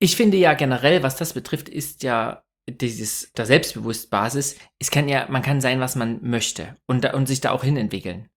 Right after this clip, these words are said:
Weil ich glaube nicht daran, dass man da gehemmt oder dass man von, von irgendwelchen Umständen gehem-, gehemmt sein sollte. Wenn man aber das innere Bedürfnis hat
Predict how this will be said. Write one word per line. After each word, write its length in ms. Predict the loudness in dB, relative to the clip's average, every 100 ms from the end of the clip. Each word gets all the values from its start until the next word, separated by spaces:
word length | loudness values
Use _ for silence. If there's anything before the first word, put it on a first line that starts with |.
| _
Weil 140 | -2
ich 100 | -2 2
glaube 300 | 4 4 2
nicht 200 | 0 0
daran, 500 | 0 -2 -2 -6 -12 _ _ _
dass 240 | -4 -4 -2
man 200 | -2 0
da 260 | -2 -2
gehemmt 500 | -6 -2 -2 -2 -8 _ -4
oder 160 | -2 0
dass 160 | 0
man 160 | 0 -2
von, 240 | -2 -2
von 140 | -4 -2
irgendwelchen 460 | 0 2 0 0
Umständen 440 | -2 0 0 0 -2
gehem-, 360 | -2 -4 -6 _
gehemmt 340 | -6 -4 -4 -4
sein 300 | -2 -2 -4 _ _
sollte. 640 | 2 6 6 4 -2 -4 -8 _ _ _ _ _ _ -2
Wenn 100 | 0
man 200 | 0 -4 _
aber 280 | -2 0 0
das 180 | -2 -2
innere 300 | 0 2 2
Bedürfnis 460 | 0 0 0 -2 -2
hat 260 | -4 -8